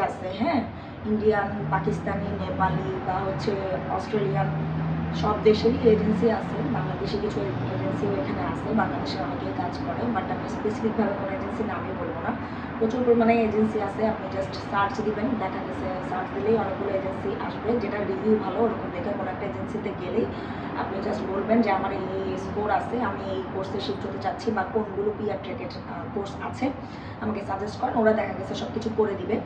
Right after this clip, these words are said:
এটার জন্য আপনার তেমন কোনো কষ্টই আসলে করতে হবে না আর কি। আর আরেকটা কথা হচ্ছে, আহ, আপনাদের সাথে আজকে নতুন একটা সার্ভিস আমি, আহ, শেয়ার করবো চিন্তা করছি, যেটা আমি আমার,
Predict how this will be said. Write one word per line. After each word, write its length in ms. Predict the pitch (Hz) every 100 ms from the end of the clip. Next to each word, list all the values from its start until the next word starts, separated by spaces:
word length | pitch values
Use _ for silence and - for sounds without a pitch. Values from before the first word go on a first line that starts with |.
| - - - - - - -
এটার 140 | 214 214
জন্য 120 | 208 196
আপনার 160 | 190 190
তেমন 200 | 196 196 190
কোনো 140 | 190 190 190 - - - 220
কষ্টই 300 | 214 214 202
আসলে 180 | 190 202 202
করতে 180 | - 196 196
হবে 160 | 87 -
না 60 | -
আর 60 | -
কি। 80 | 175 - - - - - - - - - - - -
আর 460 | 220 208 214 220 226 220 214 - 214
আরেকটা 260 | 240 233 226
কথা 180 | 240 240 240
হচ্ছে, 260 | - - -
আহ, 680 | - - - - - - 107
আপনাদের 260 | 110 113 -
সাথে 140 | - 247 -
আজকে 160 | - - 226
নতুন 260 | - 262 233 - - -
একটা 200 | - 190 185 175 - - - - -
সার্ভিস 380 | 208 208 233 - -
আমি, 160 | - -
আহ, 920 | - - - - - - - - - -
শেয়ার 200 | 240 220 220
করবো 180 | 208 214 226
চিন্তা 200 | - 175
করছি, 260 | 202 - 202 - 214
যেটা 160 | 208 208
আমি 100 | 196 196
আমার, 140 | 202